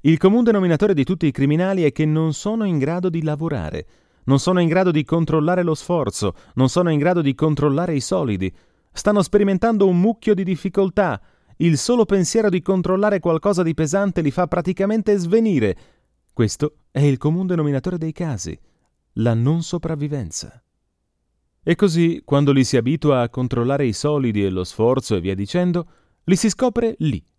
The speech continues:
perfettamente in grado di controllare spazio ed energia.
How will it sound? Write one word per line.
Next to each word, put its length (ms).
perfettamente 600
in 140
grado 280
di 140
controllare 720
spazio 580
ed 160
energia. 580